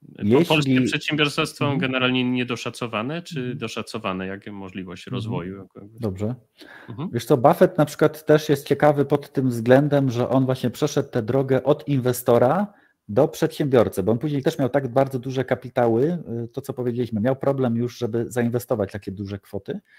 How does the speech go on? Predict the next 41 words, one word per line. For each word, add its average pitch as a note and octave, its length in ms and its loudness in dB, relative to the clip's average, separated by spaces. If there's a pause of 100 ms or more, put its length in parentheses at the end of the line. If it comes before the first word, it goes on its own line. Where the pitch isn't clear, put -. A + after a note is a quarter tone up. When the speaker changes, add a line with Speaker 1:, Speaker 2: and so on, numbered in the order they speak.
(420)
Speaker 2:
i G#2+ 60 -4
on A2+ 60 4 (100)
Speaker 1:
Mhm. C#3 40 0
Speaker 2:
zaczął D#3 260 0
inwestować, C3+ 840 -2
y, B2+ 200 0
w - 60 -8
całe D#3 280 2
przedsiębiorstwa. A2+ 800 0
Stworzył C3 360 -6
taki A#2+ 240 -6
holding, B2+ 480 0
gdzie A#2 160 -6
tak - 180 -6
naprawdę A#2+ 500 -2
już A#2+ 220 -6
ten A#2 180 -4
Berkshire C3+ 420 0
Hathaway, B2+ 560 0
jego, A#2 280 -4 (540)
jego A2+ 280 -4
Speaker 1:
Mhm. A2 140 -4
Speaker 2:
firma, C3+ 280 0
to C#3 100 0
już C3 120 0
tak - 140 -4
naprawdę C3+ 400 0
nie D#3 200 -2
jest G#2+ 340 -2
wehikuł A2+ 500 -2
inwestycyjny, A2+ 800 -4
tylko D#3 180 -8
to D3+ 100 -2
jest C#3+ 140 0
bardziej D3 280 2
holding C#3 540 -2
już C3+ 200 -6
firm, D3 300 -4
które C#3 300 -2
on C3+ 180 -2
przejął, B2+ 580 0